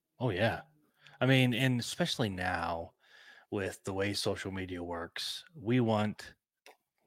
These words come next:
this society today wants instant entertainment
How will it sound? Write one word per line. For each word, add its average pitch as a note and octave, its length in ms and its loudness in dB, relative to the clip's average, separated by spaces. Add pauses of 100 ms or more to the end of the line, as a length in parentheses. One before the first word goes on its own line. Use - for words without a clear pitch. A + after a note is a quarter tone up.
(140)
this C3 160 0
society C3 920 2
today G#2 480 0
wants G2 520 -2 (500)
instant A#2+ 640 0
entertainment G#2 800 -2